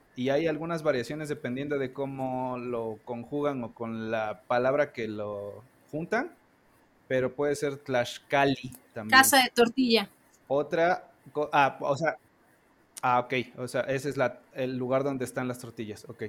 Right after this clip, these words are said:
Speaker 1: correcto. Eh, entonces, eh, esa idea de que quesaditzin... ah, bueno, esto partió porque, eh, les decía que era un pretexto que se inventaron, ¿no? Quesaditzin, pues no,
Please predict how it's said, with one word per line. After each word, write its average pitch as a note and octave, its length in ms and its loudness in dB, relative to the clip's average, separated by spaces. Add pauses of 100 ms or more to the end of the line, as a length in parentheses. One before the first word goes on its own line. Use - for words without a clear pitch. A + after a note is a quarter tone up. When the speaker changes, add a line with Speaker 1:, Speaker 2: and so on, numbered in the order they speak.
Speaker 1:
correcto. A2+ 360 -12 (680)
Eh, C3+ 720 0
entonces, D#3+ 600 -2 (800)
eh, C3 60 -10 (240)
esa D#3+ 240 0
idea D3+ 320 4
de B2+ 260 0
que A2 320 -6 (100)
quesaditzin... C3+ 1000 0
ah, B2+ 180 2
bueno, C#3+ 200 2
esto F#3+ 200 -2
partió D#3+ 300 -2
porque, C3 540 -2
eh, B2+ 40 -8
les B2+ 240 -4
decía C#3+ 380 -4
que C#3 140 -2
era C3+ 160 0
un C3+ 180 -6
pretexto C3+ 480 -6
que - 80 -14
se A#2 80 -12
inventaron, A2+ 520 -4
¿no? F3 200 -8
Quesaditzin, C#3 840 -4 (640)
pues A#2+ 220 -4
no, F#3+ 440 4